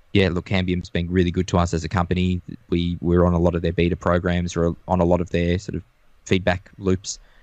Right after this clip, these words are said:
um, and, and they take on board a lot of what we say. So it's, it's good to see that,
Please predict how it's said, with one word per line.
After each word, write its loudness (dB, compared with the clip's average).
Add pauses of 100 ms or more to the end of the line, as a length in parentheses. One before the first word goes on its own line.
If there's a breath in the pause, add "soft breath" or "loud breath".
(300 soft breath)
um, 0
and, -2 (200)
and 0
they 4
take 0
on -2
board 2
a -2
lot 0
of -2
what -2
we -6
say. 0
So 0
it's, -2
it's -10
good -2
to -6
see 2
that, -2